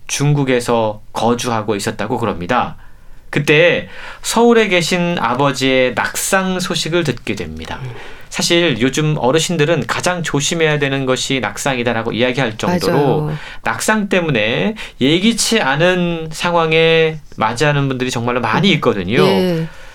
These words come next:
Speaker 1: 마찬가지였습니다. 저자 역시도 그날 이후에, 아, 아버지가 갑작스럽게 삼, 사 번 경추 아래 온 신경에 손상을 입어서 전신마비가 되는 상황을 경험하게
Speaker 2: 아.
Speaker 1: 됩니다. 그리고 이 상황에서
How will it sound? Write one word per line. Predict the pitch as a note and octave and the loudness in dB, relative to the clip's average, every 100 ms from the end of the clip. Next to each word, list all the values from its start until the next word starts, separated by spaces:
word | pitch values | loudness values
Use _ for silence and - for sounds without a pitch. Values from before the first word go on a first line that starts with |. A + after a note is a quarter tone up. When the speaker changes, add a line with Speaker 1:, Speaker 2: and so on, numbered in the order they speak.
| - - | -16 -6
Speaker 1:
마찬가지였습니다. | B2+ D3+ A#3 G#3+ C#3 A2 - F#2 F2+ F2 F#2 F#2+ | -2 2 4 4 2 0 -2 -6 -4 -4 -4 -2
저자 | B2+ F#3+ | 2 2
역시도 | D#3+ - D#3+ | 2 2 0
그날 | D3+ F3+ F#3 | 2 2 2
이후에, | C3+ C3+ C3 A2+ C#3 G3 G#3 - - - - - - - - - | 0 0 2 2 2 0 -4 -10 -16 -16 -14 -14 -14 -18 -12 -4
아, | A#2+ A#2 A#2+ - | -2 0 -2 0
아버지가 | A#2+ F3 F#3 F#3 | 2 4 4 2
갑작스럽게 | D#3+ C3+ E3 D3+ D3+ D3 D#3 | 0 -2 -4 0 0 2 0
삼, | - G#3 | 0 -2
사 | G3+ F#3+ | 2 2
번 | F3+ | 2
경추 | D#3+ C3+ C#3+ - | 0 -2 0 0
아래 | C#3+ C#3 | 0 2
온 | C3 F#3 G3+ | 2 2 2
신경에 | - F#3 E3+ D#3 D#3+ D#3 D3+ - - | 0 2 2 4 2 2 -2 -12 -8
손상을 | - G3+ G3 E3+ | -2 2 2 2
입어서 | A#2 A2 C#3+ G3+ A#3 - - | 2 2 2 2 0 -8 -12
전신마비가 | - C3 D3 E3 C#3+ A#2+ A#2+ A2 | -2 0 0 0 0 0 0 -2
되는 | G#2 G2 | -2 -2
상황을 | G2 G2+ G#2+ | -2 -4 -4
경험하게 | A2 G2 C#3+ C3+ | -4 -2 -2 -2
Speaker 2:
아. | - | -2
Speaker 1:
됩니다. | D#2+ - - - - - - - - - | -2 -4 -6 -8 -12 -14 -16 -16 -18 -10
그리고 | - E3 D#3+ | -2 2 4
이 | D3+ | 2
상황에서 | F3+ G3 F#3 E3+ D3+ G#3+ C#4 | 2 0 2 2 2 2 0